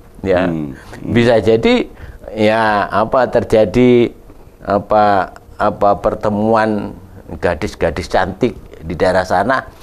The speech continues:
Speaker 1: yang konon, eh, cantik-cantik juga katanya, begitu.
Speaker 2: Oh, oh.
Speaker 1: Terakhir. Nah, ini juga merupakan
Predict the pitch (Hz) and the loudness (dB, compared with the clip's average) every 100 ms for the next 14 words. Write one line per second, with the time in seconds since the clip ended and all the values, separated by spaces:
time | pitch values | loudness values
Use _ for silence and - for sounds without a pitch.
0 | - - - 101 98 90 85 113 123 107 | -20 -20 -4 -2 0 -2 0 2 0 -2
1 | - 82 82 80 87 92 80 76 90 175 | -10 -14 -12 -8 -6 -4 -2 -2 0 0
2 | 107 73 76 73 67 65 76 90 92 76 | 0 -2 -4 -4 -6 -10 -10 -10 -10 -12
3 | 64 69 64 62 - 58 - 62 - - | -10 -8 -10 -14 -16 -16 -16 -16 -20 -20
4 | - - - - 113 95 - - - - | -20 -20 -20 -6 -4 -4 -8 -16 -20 -12
5 | - 110 123 120 139 202 - - 131 147 | -4 -2 2 2 4 2 0 0 0 0
6 | - 107 101 78 80 73 123 131 127 | 0 -2 -2 -2 -4 -2 -2 0 -2